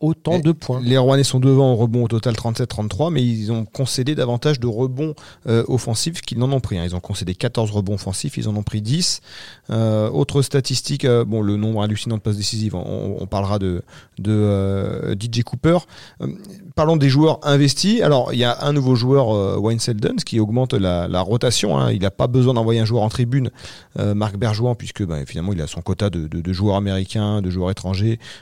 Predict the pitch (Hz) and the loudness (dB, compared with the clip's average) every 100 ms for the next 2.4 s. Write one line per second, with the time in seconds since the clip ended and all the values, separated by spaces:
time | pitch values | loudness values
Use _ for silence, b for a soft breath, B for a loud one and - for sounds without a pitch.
0 | - 92 85 82 120 117 120 - 127 - | -6 -4 -2 -2 -2 2 2 2 -2 0
1 | 107 104 139 170 B B - 120 117 120 | 0 2 2 0 B B 0 2 2 2
2 | 131 123 139 190 | 0 2 2 2